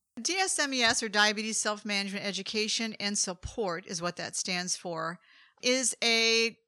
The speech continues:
collaborative interaction with the person with diabetes. And what we try to do in the process of D S M E S is ensure that we give people with diabetes the knowledge, skills, and confidence they need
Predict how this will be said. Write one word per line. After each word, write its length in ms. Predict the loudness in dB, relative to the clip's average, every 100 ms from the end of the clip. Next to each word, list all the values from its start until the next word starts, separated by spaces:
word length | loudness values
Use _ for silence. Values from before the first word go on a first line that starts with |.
| _
collaborative 800 | -6 4 6 6 4 2 2 2
interaction 840 | -2 2 4 4 4 -2 -2 -2
with 460 | 2 2 2 -2 -16
the 160 | -8 -8
person 380 | -4 -2 0 -2
with 140 | -4
diabetes. 840 | -2 -2 0 0 0 -2 0 -2 -2
And 240 | -2 -2 -2
what 140 | -4
we 100 | -4
try 300 | -4 -2 -2
to 100 | -4
do 680 | -2 0 2 4 2 0 -4
in 240 | 0 0 0
the 80 | -2
process 640 | 2 4 4 2 0 0
of 160 | -2 -2
D 160 | -2
S 200 | 0 -2
M 140 | -4 -2
E 160 | 0
S 420 | 4 4 2 -2 -2
is 500 | -2 -2 0 0 0 -6 _ -4
ensure 520 | 0 2 0 0 0
that 160 | 0
we 120 | -2 -4
give 340 | 0 0 -2
people 280 | -10 -4 -4
with 120 | -2
diabetes 720 | 2 0 0 -6 -4 -4 -4
the 120 | -4
knowledge, 600 | 0 2 2 2 -2 0
skills, 540 | 0 0 0 0 -2 -6
and 140 | -8
confidence 640 | -2 0 0 -2 -4 -4 -4
they 220 | -4 -4
need 420 | -4 -4 -6